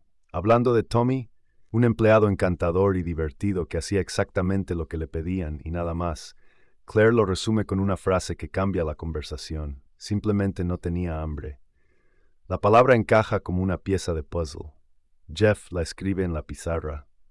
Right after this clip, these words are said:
Hablan de Ted, el candidato externo que parece perfecto en papel, pero deja una extraña incomodidad en Claire. "A mí me da la impresión de que es extremadamente empático".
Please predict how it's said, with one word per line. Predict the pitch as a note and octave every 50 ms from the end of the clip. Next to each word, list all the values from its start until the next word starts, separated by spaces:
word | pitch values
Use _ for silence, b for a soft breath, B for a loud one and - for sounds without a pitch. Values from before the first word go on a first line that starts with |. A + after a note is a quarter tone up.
| _ _
Hablan | - - G2+ G2+ A2+ A2 G2+
de | F2+ E2
Ted, | - - - G2+ F#2 E2 D2 - -
el | - E2 D#2+
candidato | - F#2+ F2+ F2 F2 F2+ G2 G#2 - A2
externo | G2+ - - - G2+ F#2+ G2 F#2+ -
que | - E2
parece | - F2+ F2 F#2 F#2 - G#2 -
perfecto | - E2+ D#2+ - - - G2 F2+ - - F#2+
en | E2+
papel, | - - C2 - - F2+ F#2 F2 D2 -
pero | - E2 D#2+ E2
deja | E2+ G2 F#2 - G2
una | F#2+ G2 F#2+
extraña | F2 - - - - G2 G2 G2+ G2+ G2+
incomodidad | F#2 F2+ - - E2 E2 E2 D#2+ D#2+ D#2+ D#2+ F2+ F2 F2 E2
en | E2 D#2
Claire. | C#2+ - - E2 E2 E2+ E2 D2+ - - - _ _ _ _ _ _ _ _ _ _ _ _ _ _ _ _ _ -
"A | F2
mí | F2+ G#2+ A#2+
me | B2 A2+
da | A2 A2 G#2
la | G#2
impresión | G#2 F#2+ - F#2+ F2 - - G2+ G2 G2+
de | F#2 F2+
que | - F#2
es | F2+ - -
extremadamente | F2 - - - F2 F2 F2 F2+ F#2 F2+ F2+ F2+ F#2 F#2+ F#2+ - -
empático". | F2 D#2+ - - D#2+ D#2+ - - D2 - - - D2+ D2